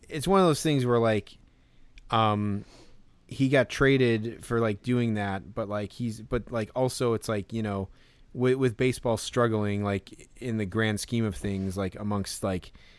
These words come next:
you know, youngsters, millennials, whatever, it's like, hey, you know, you might have to, like, kind of embrace social media a little bit, you know, to kind of appeal to, like, a younger audience. And then, like, you know,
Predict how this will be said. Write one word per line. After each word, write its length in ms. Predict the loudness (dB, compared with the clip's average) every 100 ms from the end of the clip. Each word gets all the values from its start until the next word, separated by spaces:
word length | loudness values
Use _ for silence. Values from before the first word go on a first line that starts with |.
| -20 -6
you 120 | -2
know, 140 | 0 0
youngsters, 760 | 0 0 0 -2 -2 -2 -2
millennials, 560 | -2 -2 0 0 0 -2
whatever, 400 | 2 2 2 0
it's 160 | -2 -2
like, 260 | -2 -4 -14 -20 -20 -4
hey, 140 | 2
you 220 | 2 4 4
know, 200 | 4 4
you 180 | 2
might 260 | 4 4 2
have 220 | -2 -2
to, 160 | -2 -2
like, 280 | -2 -4 -10 -8
kind 200 | -4 -4
of 200 | -6 -10 _ -8
embrace 480 | -6 -2 0 -2 -2
social 340 | -4 -4 -4
media 380 | -2 0 2 4
a 40 |
little 220 | 4 4
bit, 180 | 2 0
you 100 | 0
know, 160 | -2 -2
to 140 | -4
kind 200 | -4 -2
of 60 | -2
appeal 440 | -4 -2 0 0
to, 200 | -2 -4
like, 220 | -2 -4
a 60 | -4
younger 360 | -4 -4 -4 -2
audience. 640 | -2 0 0 -2 -4 -12 -18 -20 -12
And 180 | -2 0
then, 120 | 2
like, 240 | 0 0 0
you 60 |
know, 240 | 0 0